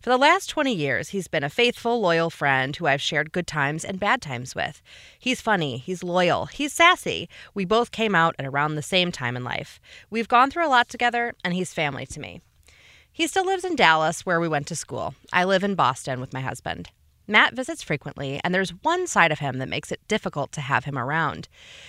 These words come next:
He has loud outbursts at times, at restaurants, on the streets, and he even said something out the window to my neighbor who has severe mental health issues. He whistles at people at bars and says obnoxious shit to strangers in the streets.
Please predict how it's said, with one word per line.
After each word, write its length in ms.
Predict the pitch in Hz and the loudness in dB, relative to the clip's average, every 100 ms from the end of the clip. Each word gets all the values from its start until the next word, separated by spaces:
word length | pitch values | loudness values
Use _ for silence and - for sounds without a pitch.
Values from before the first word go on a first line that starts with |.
| - - | -20 0
He 140 | 285 | 6
has 160 | 262 214 | 6 6
loud 340 | 196 208 247 - | 6 8 6 4
outbursts 640 | 196 - 135 127 - - - | 2 4 -2 -2 -10 -2 -2
at 120 | - | -2
times, 560 | 135 113 82 - - - _ _ _ | -2 -2 -2 -4 -14 -18 _ _ _
at 100 | 185 | 4
restaurants, 640 | 175 185 - 196 180 180 | 6 6 4 4 4 2
on 180 | - 151 | -4 -4
the 80 | 139 | -4
streets, 560 | - - 208 208 202 - | -6 0 2 2 0 0
and 220 | 170 170 175 - | 0 0 -4 -16
he 120 | - 180 | -8 0
even 280 | 285 294 | 2 0
said 200 | 262 240 | 2 2
something 240 | 226 208 180 | 2 0 4
out 180 | 160 156 | 2 2
the 100 | 160 | 0
window 300 | 190 160 143 | 2 2 0
to 120 | 147 | -2
my 100 | 139 | -2
neighbor 380 | 151 165 131 139 | 0 0 0 -2
who 120 | 170 | 2
has 160 | 151 147 | 0 0
severe 320 | 165 151 139 | -4 -2 -2
mental 280 | 135 131 139 | -2 -6 -4
health 260 | 165 185 | -4 -4
issues. 540 | 131 - - 85 - - _ - | -4 -6 -6 -8 -10 -14 _ -6
He 120 | 175 | 2
whistles 400 | 190 226 254 240 | 4 4 2 0
at 80 | 247 | -2
people 280 | 233 220 226 | -2 2 0
at 120 | 226 | 6
bars 500 | 160 156 156 156 160 | 6 8 8 6 2
and 120 | 147 | -4
says 180 | 151 143 | -4 -4
obnoxious 460 | 139 151 160 196 | 0 2 2 0
shit 180 | - 180 | -4 -4
to 80 | - | -6
strangers 460 | 175 143 135 139 147 | -4 -4 -2 -4 -6
in 120 | 139 | -8
the 60 | 135 | -10
streets. 500 | - 104 98 - | -8 -6 -6 -12